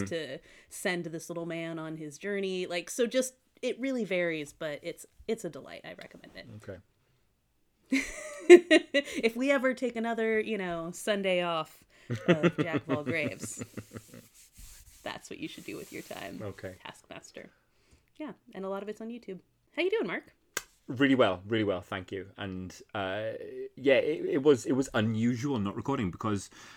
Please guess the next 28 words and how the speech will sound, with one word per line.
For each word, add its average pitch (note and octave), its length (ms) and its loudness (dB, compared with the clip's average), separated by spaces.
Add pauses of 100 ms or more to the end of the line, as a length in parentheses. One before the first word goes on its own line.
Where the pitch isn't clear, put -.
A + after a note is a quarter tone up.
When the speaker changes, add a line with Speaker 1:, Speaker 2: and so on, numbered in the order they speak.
(200)
Speaker 1:
uh, G2+ 680 2 (1500)
give C3 160 8
or B2 80 6
take, - 380 0 (400)
I G#2 60 -2
think G#2+ 300 -2 (120)
we've B2+ 200 4
missed - 420 -2
two D3 280 0
weeks. D#3 640 -4
We've B2 160 4
missed A#2+ 240 -2
two C3+ 240 0
Sundays G2+ 680 -2 (380)
in G2+ 100 0
the G2+ 80 2
Speaker 2:
Yeah. G2 120 0
Speaker 1:
last - 440 -8 (800)
fucking G2+ 300 -4
seven - 420 -6
Speaker 2:
Seven G2 60 -2
Speaker 1:
months. B2+ 260 2
Speaker 2:
months. - 600 -4
<laughs> - 60 -20 (220)
Yeah. D#4+ 420 10 (1160)
Wild. C3 640 -6
Speaker 1:
Mm. C3 640 4
Speaker 2:
Wild. A3 500 0